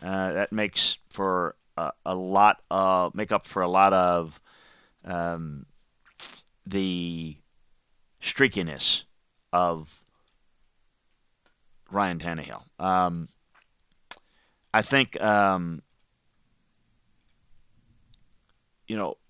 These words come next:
I like all of their backs. I think Hassan Haskins, really good. Um, Dontrell Hilliard gives them a nice change of pace when,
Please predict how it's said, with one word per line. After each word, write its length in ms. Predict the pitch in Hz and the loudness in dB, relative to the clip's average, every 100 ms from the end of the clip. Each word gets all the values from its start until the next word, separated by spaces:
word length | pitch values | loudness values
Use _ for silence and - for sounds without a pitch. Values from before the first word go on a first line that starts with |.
| - | -20
I 260 | - 120 | -4 4
like 200 | 139 104 | 6 6
all 220 | 104 110 123 | 6 6 6
of 60 | |
their 100 | 123 | 6
backs. 340 | 117 120 131 - | 8 8 6 -2
I 60 | 98 | -4
think 200 | 104 98 | -2 2
Hassan 360 | 101 - 92 | 2 4 -2
Haskins, 720 | 92 104 107 - 117 117 - - _ _ _ _ _ _ - | 2 4 4 0 -4 -4 -8 -12 _ _ _ _ _ _ -2
really 280 | 113 113 | 2 2
good. 400 | 107 113 113 95 - _ _ - _ _ | 4 4 4 2 -14 _ _ -20 _ _
Um, 600 | 98 95 95 90 85 80 - _ _ _ | 4 6 6 4 -2 -8 -14 _ _ _
Dontrell 480 | 107 104 104 95 87 - | 0 2 2 0 -2 -10
Hilliard 560 | - 113 113 120 101 - | -6 -4 0 0 -2 -6
gives 220 | 110 107 | -4 0
them 160 | 104 95 | 0 0
a 40 | |
nice 280 | 95 107 - | 2 2 2
change 260 | 117 110 | 0 -2
of 80 | 95 | -2
pace 400 | - 104 110 - | 2 4 4 0
when, 240 | 85 82 | -4 -10